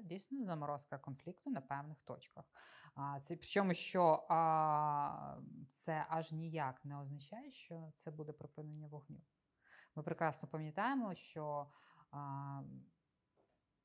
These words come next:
попри всі хлібні, е, пасхальні, чи Бог зна ще які там, а, а,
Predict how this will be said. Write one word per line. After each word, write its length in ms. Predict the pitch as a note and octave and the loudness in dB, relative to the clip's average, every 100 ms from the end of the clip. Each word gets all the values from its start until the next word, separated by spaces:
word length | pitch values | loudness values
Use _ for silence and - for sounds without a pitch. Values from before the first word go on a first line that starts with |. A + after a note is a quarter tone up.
| _ _ _ _ - | _ _ _ _ 2
попри 280 | G#3 G3 F#3 | 2 4 0
всі 200 | - G3 | 0 -2
хлібні, 800 | - C#4+ A#3+ A#3 B3 B3+ B3+ B3 | 2 2 4 6 8 8 6 4
е, 1120 | G#3+ - F3 F3 F3 E3+ E3+ F3 F3 D3 A2 G2 A#2 A#2 A#2 B2 C3+ - _ _ | 0 -2 0 2 2 0 0 -2 -4 -4 -6 -10 -14 -16 -16 -16 -16 -20 _ _
пасхальні, 680 | G#3+ G3+ - B3+ A#3+ A3+ A3 | 4 6 8 8 8 4 0
чи 200 | - F3+ | 0 2
Бог 220 | E3 G3 | 4 4
зна 200 | F3 F3+ | 6 2
ще 200 | D#3+ G3+ | 2 0
які 260 | F3+ E3 E3+ | -2 -2 -2
там, 340 | E3+ D#3+ D#3+ | 0 0 0
а, 500 | D#3 D#3+ D#3+ D#3 D#3+ - - - - - - | -2 0 2 2 0 -4 -20 -20 -20 -20 -16
а, 320 | D#3+ D#3 D3+ | -10 -8 -8